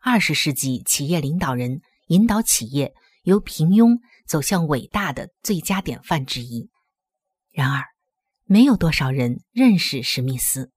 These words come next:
他自己可能也宁愿隐身在幕后。史密斯正是典型的仆人式领导者，是一位融合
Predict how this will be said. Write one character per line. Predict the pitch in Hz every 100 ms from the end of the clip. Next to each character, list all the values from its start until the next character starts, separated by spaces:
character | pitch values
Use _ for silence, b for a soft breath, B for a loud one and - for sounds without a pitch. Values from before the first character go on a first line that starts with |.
| _ _ _ _ _ _ _ _ _ _
他 | -
自 | 269 311
己 | 240 240
可 | - 135
能 | 131
也 | 147 123 -
宁 | 226 240 175
愿 | 165 135 -
隐 | - 131 120
身 | 170
在 | 165 143
幕 | 156
后。 | 131 - 131 _ _ _ _ _ _ _ _ _ _ _ _ _
史 | - 170
密 | 170 190
斯 | - 214 226 _ _ _
正 | - 277
是 | -
典 | 185 135 123
型 | - 127
的 | 147 143 -
仆 | - 208
人 | 220 147
式 | -
领 | 131 135
导 | 127
者， | 131 127 - _ _ _ _ _ _ _ _
是 | - -
一 | 220
位 | 226
融 | 170 151
合 | 185 - 143